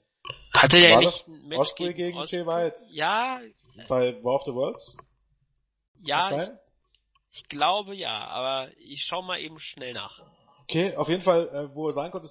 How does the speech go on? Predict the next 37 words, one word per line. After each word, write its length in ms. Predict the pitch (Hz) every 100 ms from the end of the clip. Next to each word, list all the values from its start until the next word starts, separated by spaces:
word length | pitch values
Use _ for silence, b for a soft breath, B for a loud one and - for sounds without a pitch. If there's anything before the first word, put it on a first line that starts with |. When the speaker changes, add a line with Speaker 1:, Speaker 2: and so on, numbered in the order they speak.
| -
Speaker 2:
der 80 | 139
hatte 160 | 156
dann 140 | 160 143
so 240 | 147 143 143
tatsächlich, 440 | - 165 180 143
auch 160 | 143 151
wenn's 160 | 147
in 60 | 139
der 80 | 123
Midcard 440 | 185 - 180 -
war 180 | 170 170
am 40 | 156
Ende 140 | 160
des 120 | 147 -
Tages, 280 | 147 156
aber 120 | 131 135
wirklich 240 | 156 -
das 120 | 131
beste 260 | 151 165 147
Match 160 | 143 131
des 100 | 117
Abends 560 | 156 220 - - _ _ _
und 160 | 131 131
hat 140 | 143
dort 120 | 147 135
wirklich 240 | 160 143
was 140 | 131
abgerissen 580 | 123 - 160 180 185 180
und 220 | 139 139
hat 300 | 127 143 -
auch 220 | 139 139 127
wirklich 300 | 185 143 -
gezeigt, 400 | 151 156 - 165
was 140 | 160
in 160 | 175 202
ihm 140 | 202
steckt. 440 | - 202 - -